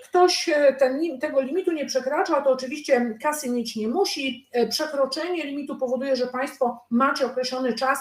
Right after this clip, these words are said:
na wprowadzenie tych kas. E, no ale proszę państwa, my bardzo często i bardzo chętnie korzystamy ze zwolnień,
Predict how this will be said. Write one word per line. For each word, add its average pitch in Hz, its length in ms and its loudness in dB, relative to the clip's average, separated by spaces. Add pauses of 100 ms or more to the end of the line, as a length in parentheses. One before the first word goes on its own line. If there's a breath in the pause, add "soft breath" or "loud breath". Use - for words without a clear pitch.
(180)
na 277 240 2
wprowadzenie 240 640 -2
tych 202 140 -8
kas. - 380 -6 (400 loud breath)
E, 226 60 0
no 240 300 4
ale 494 200 4
proszę 320 200 0
państwa, 349 480 0
my 302 180 -6
bardzo 269 640 -2
często 339 540 0
i 233 60 -2
bardzo 262 320 -4
chętnie 233 1040 -2
korzystamy 277 680 -4
ze 285 160 -8
zwolnień, 277 640 -2